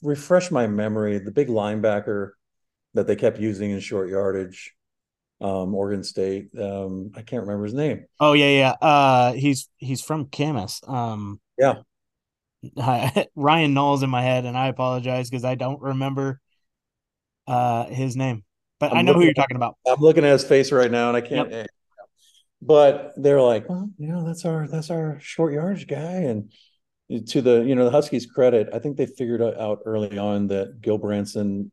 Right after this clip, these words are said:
Speaker 1: um, couldn't do anything in that storm.
Speaker 2: Right.
Speaker 1: And they just said, "All right, well, you gash us early. You know, shame on us for, for not doing this earlier." But
Speaker 2: Yeah.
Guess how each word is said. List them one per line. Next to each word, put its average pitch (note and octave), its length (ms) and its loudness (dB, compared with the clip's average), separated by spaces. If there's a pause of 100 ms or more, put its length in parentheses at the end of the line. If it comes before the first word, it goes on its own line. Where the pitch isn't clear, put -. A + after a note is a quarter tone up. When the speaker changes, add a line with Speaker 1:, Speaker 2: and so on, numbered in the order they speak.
Speaker 1:
um, F#2 480 -10 (140)
couldn't G2+ 460 -6 (540)
do G#2 280 -6
anything G#2 460 -4
in G#2+ 100 -4
that G#2+ 140 -4
storm. A2+ 460 -6 (100)
Speaker 2:
Right. A#2 400 -6 (540)
Speaker 1:
And G2+ 300 0
they G2+ 120 2
just F#2+ 220 -8
said, F#2+ 200 0
"All A2+ 80 2
right, A#2+ 200 2
well, G2+ 160 -4
you G#2+ 140 -4
gash A2 360 -4
us C#3 140 -6
early. B2 300 -2
You A2 80 -8 (120)
know, B2 160 -10
shame C3 300 -6
on C#3+ 160 -4
us D3 180 -4
for, B2+ 520 -6
for A#2+ 360 -4 (140)
not C3 540 -6
doing C3+ 240 -2
this C#3 160 -4
earlier." A2 360 0
But G2 300 -4 (400)
Speaker 2:
Yeah. G2+ 200 -8